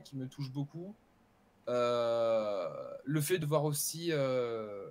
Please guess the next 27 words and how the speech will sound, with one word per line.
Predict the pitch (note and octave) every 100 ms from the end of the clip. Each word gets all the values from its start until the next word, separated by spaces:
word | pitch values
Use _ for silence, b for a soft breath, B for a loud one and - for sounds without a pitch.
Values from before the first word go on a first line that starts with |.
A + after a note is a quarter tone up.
| - B2
des | C3
thématiques | D3+ D3+ D3+ - E3+ - -
que | B2
j'adore | B2+ C3+ D#3
au | D3+
cinéma, | D3 D3+ D3 D3 D3+
tout | D3+ C3+
ce | -
qui | -
est | C3
la |
manipulation, | B2 C3 C#3+ C#3+ C#3+ C#3 D3
euh, | D3 D3+ C#3 A#2+
et |
cetera. | - C3 C3+ C3
Donc | C3 A2+
quand | A#2
tu | -
vois, | B2+ C3+ C3 A#2+
euh, | G#2+
le | B2
Docteur | C3 - C3+
Mann | C#3 C#3+
qui | -
en | B2
fait, | B2 C3 -
euh, | G#2+ F#2+